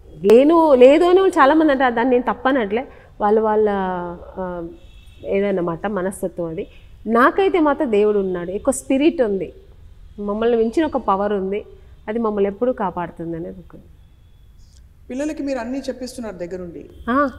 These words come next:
Speaker 2: దాదాపు మీరు sole parenting కదా, single parenting కదా పిల్లల్ని?
Speaker 1: ఆ,
Speaker 2: ఇంచుమించుగా మీరే
Speaker 1: ఇంచుమించు
Speaker 2: చూసుకుంటున్నారు.
Speaker 1: నేనే
Speaker 2: మీరే
Speaker 1: చూసుకుంటున్నాను.
Speaker 2: చూసుకుంటున్నారు మొత్తం.
Speaker 1: ఆ.
Speaker 2: వాళ్ళ బాగోగులు,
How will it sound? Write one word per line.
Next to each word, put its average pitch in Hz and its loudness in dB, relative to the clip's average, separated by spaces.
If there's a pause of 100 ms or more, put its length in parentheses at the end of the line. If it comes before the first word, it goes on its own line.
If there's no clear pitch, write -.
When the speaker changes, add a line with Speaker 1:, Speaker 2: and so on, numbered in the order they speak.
(140)
Speaker 2:
దాదాపు 254 -8
మీరు 247 -10 (440)
sole 240 -10
parenting 247 -8
కదా, 220 -14
single 226 -16
parenting 208 -12
కదా 190 -10
పిల్లల్ని? 190 -12
Speaker 1:
ఆ, 220 -2
Speaker 2:
ఇంచుమించుగా 208 -8
మీరే 220 -12
Speaker 1:
ఇంచుమించు 233 -2
Speaker 2:
చూసుకుంటున్నారు. 262 0
Speaker 1:
నేనే 220 4
Speaker 2:
మీరే 269 -2
Speaker 1:
చూసుకుంటున్నాను. 196 -8
Speaker 2:
చూసుకుంటున్నారు 165 -16
మొత్తం. 151 -20
Speaker 1:
ఆ. - -16
Speaker 2:
వాళ్ళ 180 -8
బాగోగులు, 175 -8